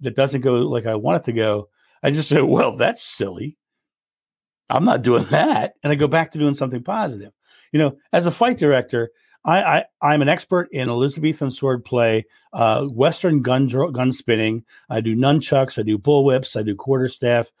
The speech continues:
I do lots and lots of different things. I spent thousands of dollars to feel really dumb <laughs> because I go into a room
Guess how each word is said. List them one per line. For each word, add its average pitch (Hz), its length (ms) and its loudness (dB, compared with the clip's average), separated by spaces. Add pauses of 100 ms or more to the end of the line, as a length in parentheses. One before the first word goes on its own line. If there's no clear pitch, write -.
(240)
I 139 80 0
do 143 220 2
lots 165 360 0
and 143 120 2
lots 139 220 0
of 123 60 -2
different 120 280 -4
things. 110 400 -4 (480)
I 208 140 0
spent - 500 -2
thousands 139 1080 -2
of 104 180 -8
dollars 120 680 -2 (420)
to 123 120 -2
feel 123 440 2
really 151 440 0
dumb 104 600 -4 (720)
<laughs> - 580 -2
because 165 340 0 (220)
I 233 60 2
go 202 200 2
into 233 160 4
a 190 60 4
room 165 480 4